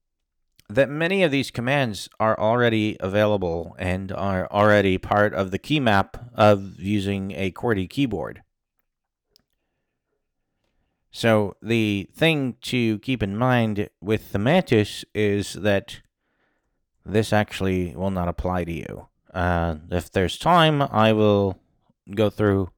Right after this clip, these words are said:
how to add new commands to the Mantis as well. So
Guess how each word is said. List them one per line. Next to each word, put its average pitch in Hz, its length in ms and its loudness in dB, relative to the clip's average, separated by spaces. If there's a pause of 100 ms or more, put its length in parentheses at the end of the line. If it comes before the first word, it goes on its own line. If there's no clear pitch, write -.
(200)
how - 160 0
to 110 120 4
add 98 320 -2
new 104 300 0
commands 95 840 -4
to 90 340 -4
the 85 360 -2
Mantis 95 520 -2
as 76 160 -8
well. 80 420 -4
So - 380 -10